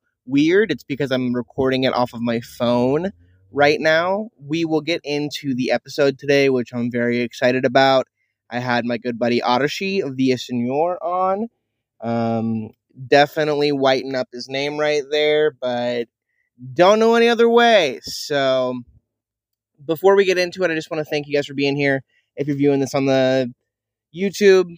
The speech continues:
you know, it's just the logo right now. We'll get into the video in a second. If you're just listening to it, I know that this is a little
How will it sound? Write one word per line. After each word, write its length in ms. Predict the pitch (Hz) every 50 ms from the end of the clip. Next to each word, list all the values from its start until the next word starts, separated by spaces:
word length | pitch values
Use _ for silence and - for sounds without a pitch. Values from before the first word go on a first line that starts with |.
| _ _
you 160 | - 147 151
know, 360 | 147 143 139 139 135 135 131 123 127 - _ _ _ _ _ _ _ -
it's 300 | 131 131 127 - - -
just 400 | - - 151 143 135 - - -
the 300 | 143 139 135 131 123 113 113 - -
logo 760 | 139 143 143 147 143 139 139 143 139 135 135 135 139 143 139 -
right 280 | 131 131 131 131 120
now. 520 | 120 131 131 127 127 127 127 123 123 127 - _
We'll 160 | 127 127 131 127
get 180 | 135 131 -
into 140 | 123 123 123
the 100 | 123 123
video 300 | 120 127 120 127 123 120
in 60 | 120 120
a 60 | 117
second. 420 | - - 151 135 - 147 143 131 - _ _ _ _ _ _ _ _
If 140 | - 131 127
you're 100 | 131 131
just 180 | 117 127 120 -
listening 400 | 143 143 139 - 143 143 139 131
to 160 | - 143 135
it, 140 | 135 131 123 _ -
I 60 | 123
know 160 | 123 123 120 117
that 80 | 113 117
this 180 | 120 120 - 127
is 80 | 123
a 60 | 123
little 480 | 120 120 123 120 123 123 120 120 117 -